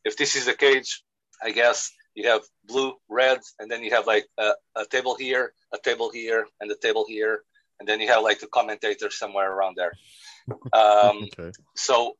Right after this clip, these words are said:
Speaker 1: I, I was, like, right next to, uh, the judges, and I was with William, which is one of the photographers of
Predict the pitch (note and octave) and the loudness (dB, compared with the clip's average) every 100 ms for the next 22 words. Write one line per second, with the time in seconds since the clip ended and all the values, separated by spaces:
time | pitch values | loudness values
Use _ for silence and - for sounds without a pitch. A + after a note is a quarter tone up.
0 | - C#3 - _ - D3 D3+ C#3+ C#3 C3 | 2 2 2 _ 4 4 6 4 4 0
1 | - _ _ _ G#2+ A2+ C#3 C#3+ C#3 B2+ | -2 _ _ _ -12 0 2 2 -2 -6
2 | C3 - - - - _ _ _ _ _ | -6 -6 -8 -10 -18 _ _ _ _ _
3 | _ _ _ _ _ _ _ _ _ _ | _ _ _ _ _ _ _ _ _ _
4 | _ _ _ - B2 A#2+ A#2+ A2+ - A2 | _ _ _ -16 -12 -8 -8 -8 -2 2
5 | A2+ A2 A2 A2+ G#2+ C#3 C#3+ D3+ - - | 4 2 0 -6 0 0 2 -2 -4 -14
6 | _ - A#2 B2 A#2+ B2+ A#2 C3 A2 B2 | _ -6 0 2 4 4 2 -2 -2 0
7 | C#3+ A2 F#2 F2 _ A2 - B2 A2 - | 2 0 -4 -8 _ -14 -10 -10 -8 -10
8 | - _ _ _ _ _ _ G#2+ C3 C#3 | -12 _ _ _ _ _ _ 0 2 2
9 | B2 B2+ - C3+ C3+ B2+ B2 - B2 A#2 | 2 0 -2 -2 0 0 -4 -6 -4 -2
10 | G#2 - A2 | -4 -2 -4